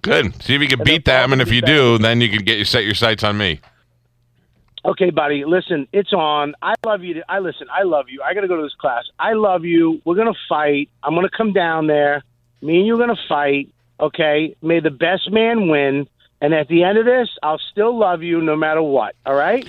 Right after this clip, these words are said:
Speaker 1: Will you take a little video or something of you training today that we can, that we can use in a video montage to kinda get motivated?
Speaker 2: Well, this is my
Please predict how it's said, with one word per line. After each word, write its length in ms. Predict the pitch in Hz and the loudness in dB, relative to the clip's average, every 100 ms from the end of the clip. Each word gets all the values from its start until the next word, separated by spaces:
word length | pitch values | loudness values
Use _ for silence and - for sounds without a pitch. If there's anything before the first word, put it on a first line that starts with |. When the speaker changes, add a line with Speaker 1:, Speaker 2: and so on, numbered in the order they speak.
| - | -10
Speaker 1:
Will 140 | 104 120 | 0 2
you 320 | 123 135 135 | 4 4 0
take 240 | 107 127 | 0 0
a 60 | 127 | 2
little 200 | 127 117 | 4 2
video 360 | 101 123 131 135 | 2 2 2 2
or 80 | 123 | 2
something 300 | - 135 117 | 0 0 0
of 80 | |
you 100 | 107 | 0
training 380 | 98 107 113 127 | 0 0 2 0
today 320 | 135 127 135 | 0 2 2
that 100 | 127 | 2
we 120 | 104 104 | 0 0
can, 260 | 92 90 | -2 -4
that 120 | 101 | -4
we 120 | 107 98 | -4 -2
can 160 | 98 | 0
use 260 | 101 117 107 | 2 2 2
in 60 | |
a 60 | 104 | 0
video 280 | 95 107 107 | 0 0 2
montage 720 | 104 110 107 117 120 104 92 _ _ _ | 2 2 2 2 0 -2 -10 _ _ _
to 100 | 92 | -14
kinda 400 | - 101 95 90 - _ _ - | -4 -2 0 -2 -6 _ _ -4
get 120 | 104 | 0
motivated? 600 | 101 110 107 113 120 127 - _ _ _ _ - - _ _ _ _ _ _ _ _ _ _ _ | 2 2 2 2 2 -2 -8 _ _ _ _ -20 -20 _ _ _ _ _ _ _ _ _ _ _
Speaker 2:
Well, 300 | 175 143 135 - | -2 -2 -4 -8
this 100 | 165 | -6
is 40 | |
my 120 | 175 | -6